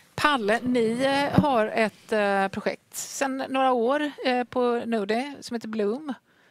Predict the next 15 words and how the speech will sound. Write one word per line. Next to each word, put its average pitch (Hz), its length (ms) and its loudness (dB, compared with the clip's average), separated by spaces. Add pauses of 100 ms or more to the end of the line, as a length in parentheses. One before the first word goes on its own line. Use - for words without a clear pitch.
(400)
Eh, 220 380 0
det 240 600 0
är 233 60 -2 (500)
en, 254 360 2 (320)
eh, 277 580 -4
ett - 180 -6
exempel 180 480 -2
på, 175 380 -2
som 208 160 -6
jag 143 120 -2
tycker 233 200 -4
är 233 40 -2
väldigt 190 200 -4
gott - 380 -8
på, 220 480 0